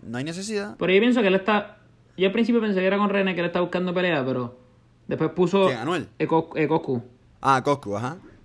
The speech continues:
Speaker 2: Pero después él puso algo, Coscu puso algo de, de como que, "Ah, los dioses, ustedes, esos son sus dioses, pues yo nada más tengo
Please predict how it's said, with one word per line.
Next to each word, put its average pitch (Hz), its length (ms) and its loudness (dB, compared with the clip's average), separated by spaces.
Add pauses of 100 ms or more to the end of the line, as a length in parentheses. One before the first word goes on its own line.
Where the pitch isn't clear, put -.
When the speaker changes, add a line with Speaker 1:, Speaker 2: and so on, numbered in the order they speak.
Speaker 2:
Pero 151 140 2
después 160 240 2
él 170 100 0
puso 214 320 2
algo, 226 300 4
Coscu 175 280 0
puso 147 240 -2
algo 196 200 2
de, 135 720 2 (840)
de 139 160 -2
como 143 220 0
que, 135 100 0
"Ah, 175 240 4
los 151 160 2
dioses, 151 720 2
ustedes, 143 340 -4
esos 156 140 -8
son 175 180 -2
sus 160 200 -2
dioses, 185 640 4
pues 139 140 -4
yo 135 60 0
nada 151 120 -2
más 156 120 -4
tengo 156 260 -4